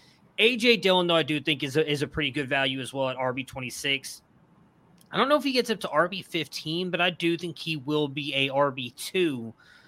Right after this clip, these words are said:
maybe up to, like, R B eighteen to twenty, because I do think that he will get a fair amount of rushing yards, and he will get some, uh, receiving work as well. So I am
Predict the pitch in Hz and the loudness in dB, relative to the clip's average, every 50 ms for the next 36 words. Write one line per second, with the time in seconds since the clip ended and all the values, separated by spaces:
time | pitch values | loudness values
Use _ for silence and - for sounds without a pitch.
0 | _ _ _ _ _ _ - 143 139 143 147 151 160 170 175 175 185 180 180 175 | _ _ _ _ _ _ -10 -8 -2 4 6 8 10 10 8 6 6 4 4 2
1 | 175 - - 190 180 175 175 170 - 160 160 165 175 175 180 180 180 165 156 180 | 2 0 -2 0 2 2 2 0 0 2 4 6 6 8 6 6 4 2 -2 -6
2 | 180 180 185 185 185 185 180 180 185 185 185 185 185 147 160 165 180 190 170 - | -4 -4 -4 -4 -4 -4 -2 -2 -2 -2 -2 -4 -2 2 4 4 4 2 0 -6
3 | - 202 190 185 180 170 165 151 - - - - 170 180 196 202 208 202 160 170 | -6 -4 -4 -4 -4 -4 -6 -6 -8 -8 -4 -2 0 2 2 2 0 0 -2 -6
4 | 156 - - - 165 151 156 165 156 135 156 156 147 139 156 151 139 151 135 - | -8 -8 -4 -4 -2 2 2 2 2 2 -2 -4 -2 -2 -4 -4 -4 -4 -6 -2
5 | 156 156 147 143 135 127 - 143 139 135 - - 151 143 147 147 147 143 143 143 | -2 -4 -4 -4 -6 -4 -2 -2 -2 -2 -2 0 0 2 2 2 0 0 0 0
6 | 139 135 123 117 117 120 127 135 139 135 - 160 147 143 143 139 135 135 131 131 | 0 0 -2 -6 -6 -4 -2 -2 -2 -2 -4 -8 -8 -6 -4 -2 0 0 -2 -2
7 | - 139 143 147 147 139 131 - 156 151 135 127 143 139 139 131 - - 139 127 | 0 2 4 4 4 4 0 -4 -8 -8 -6 -6 -6 -4 -4 -6 -4 -6 -6 -6
8 | - - - - 156 143 143 139 135 127 120 - - - _ _ _ _ _ _ | -6 -8 -2 0 0 2 0 0 -2 -4 -8 -12 -16 -20 _ _ _ _ _ _
9 | _ _ _ - 156 139 139 131 127 135 131 - - - 185 180 185 170 147 151 | _ _ _ -2 0 0 2 0 0 -2 -4 -4 -4 -2 0 0 0 0 0 -2
10 | 135 135 127 120 127 135 127 123 - - - 135 135 135 131 123 113 - - 110 | -2 -4 -4 -2 0 2 0 0 -2 -2 0 2 4 4 4 2 -2 -6 -10 -10
11 | 107 117 131 123 113 107 98 98 - - - 123 117 120 127 139 151 156 156 156 | -6 -2 0 0 0 0 -2 -6 -8 -6 -6 -4 0 2 6 8 8 8 8 8
12 | 156 151 147 143 143 143 139 135 131 120 | 6 4 4 2 2 0 0 -2 -6 -8